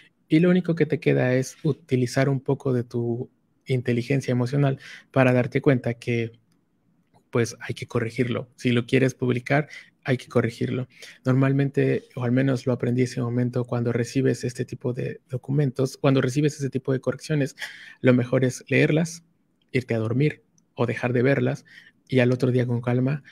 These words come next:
volver a leerlas. Porque en ese momento, pues, obviamente te sientes frustrado por todo lo que te han preguntado o a veces no logras entender qué es lo que te están preguntando.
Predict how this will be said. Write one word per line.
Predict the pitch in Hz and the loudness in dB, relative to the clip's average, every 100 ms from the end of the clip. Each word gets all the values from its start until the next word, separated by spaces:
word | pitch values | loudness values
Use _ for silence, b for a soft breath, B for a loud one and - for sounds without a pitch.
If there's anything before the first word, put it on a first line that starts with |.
| B | B
volver | 120 123 120 | 2 4 4
a | 120 | 0
leerlas. | 110 110 127 123 - B B B | -2 -4 -6 -12 -16 B B B
Porque | - 127 - 127 123 120 | -4 -2 0 0 0 0
en | 131 | -2
ese | 135 - | -2 -2
momento, | 131 127 123 127 139 - _ _ _ _ _ | -2 -2 -2 -2 -4 -4 _ _ _ _ _
pues, | - 151 - | 0 0 0
obviamente | 135 135 131 123 127 | 0 0 0 -2 -4
te | 123 | -6
sientes | 120 120 120 - | -8 -8 -10 -10
frustrado | 123 120 - 123 117 120 b b _ | -10 -8 -4 -2 -2 -6 b b _
por | 127 120 | -4 -2
todo | 123 127 | 0 0
lo | 123 123 | 0 -2
que | 120 | -8
te | - | -6
han | 117 123 - | -6 -8 -6
preguntado | 160 170 156 131 127 131 - | 0 2 2 0 -2 -2 -4
o | |
a | 127 | -2
veces | 131 - - | -2 -6 -4
no | 135 | -2
logras | 135 131 127 | 0 -2 -4
entender | 127 117 123 127 123 B B _ | -6 -6 -4 -4 -4 B B _
qué | - 131 | 6 6
es | 135 | 4
lo | 127 | -4
que | 117 | -6
te | 120 | -8
están | - 120 | -6 -4
preguntando. | 117 120 123 - - | -4 -6 -6 -8 -10